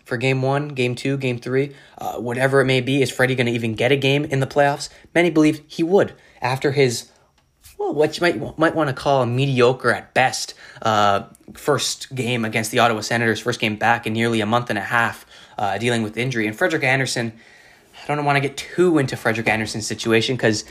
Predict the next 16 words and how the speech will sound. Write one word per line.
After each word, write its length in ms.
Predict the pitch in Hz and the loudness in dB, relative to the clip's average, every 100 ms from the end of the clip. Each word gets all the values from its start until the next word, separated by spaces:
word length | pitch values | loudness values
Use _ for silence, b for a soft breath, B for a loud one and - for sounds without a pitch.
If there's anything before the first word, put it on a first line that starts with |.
| B B | B B
there 120 | 123 | 2
is 80 | 139 | 4
a 60 | 139 | 6
lot 160 | 135 | 4
of 80 | 123 | 4
meat 140 | 131 127 | 0 -2
and 80 | |
potatoes 400 | 117 117 123 120 | -4 0 2 2
and 100 | 113 | 0
gravy 480 | 113 123 135 117 104 B B B | 0 2 2 0 -6 B B B
to 240 | 127 117 | 2 2
dissect 500 | 113 107 - 185 - | 4 2 4 2 4
here. 320 | 165 110 101 - _ _ _ - - - - - | 2 2 -2 -14 _ _ _ -20 -20 -20 -18 0
But 220 | 127 120 | 2 2
he 180 | - 151 | 2 2
has 240 | 135 - | 2 0